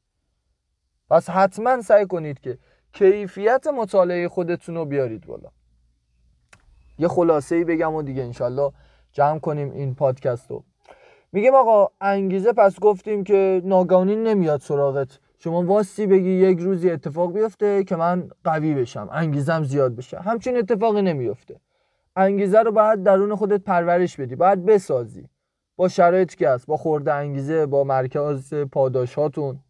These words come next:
همه اینا می‌تونه کمک کنه. گفتیم آقا شما علاقه به یه درس داشته باشی یا یکم پیشرفت کنی توی درسی،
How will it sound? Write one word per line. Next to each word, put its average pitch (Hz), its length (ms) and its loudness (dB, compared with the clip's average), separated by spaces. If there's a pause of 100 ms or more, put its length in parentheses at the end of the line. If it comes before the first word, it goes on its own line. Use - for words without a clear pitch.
(120)
همه 196 260 0
اینا 196 260 0
می‌تونه 175 340 -4
کمک 127 320 -6
کنه. - 240 -20 (880)
گفتیم 208 320 2
آقا 226 200 2
شما 202 320 0 (100)
علاقه 180 420 2
به 196 120 4
یه 196 120 4
درس 175 300 2
داشته 151 340 -8
باشی 156 500 -6 (220)
یا 185 100 0
یکم 208 420 2
پیشرفت 208 480 0
کنی 175 220 -4
توی 165 240 -4
درسی، 165 580 -2